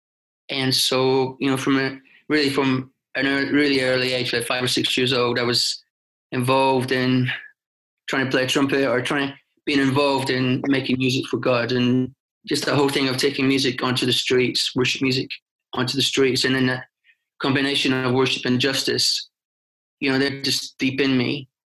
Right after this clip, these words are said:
But, um, I s-, when I left school, I wa-, I started to work for a recording studio in London. I got to know a lot of musicians and got experience in the music business. And then I, I went to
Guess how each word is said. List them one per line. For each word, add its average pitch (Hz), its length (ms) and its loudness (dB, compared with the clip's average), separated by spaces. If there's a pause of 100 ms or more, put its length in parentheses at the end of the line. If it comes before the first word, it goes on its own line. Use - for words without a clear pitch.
(140)
But, 147 140 0
um, 151 200 0
I 147 60 0
s-, - 240 -6 (180)
when 170 140 0
I 170 80 0
left 170 180 -2
school, 165 300 2
I 143 100 0
wa-, 151 240 0
I 139 80 -4
started 143 340 0
to 139 60 0
work 135 220 2
for 135 460 0
a 131 100 0
recording 143 360 2
studio 131 360 0
in 131 100 2
London. 139 480 0 (1040)
I 117 140 0
got - 160 -2
to 131 100 0
know 131 320 -2
a 131 80 -2
lot 131 140 2
of 127 180 -4 (220)
musicians 131 680 0
and 127 240 -2 (320)
got 135 80 -2
experience 131 500 0
in 127 60 2
the 127 40 4
music 135 280 0
business. 123 340 0
And 135 100 2
then 147 360 -2
I, 78 120 -6 (120)
I 127 80 0
went 147 380 0
to 139 420 2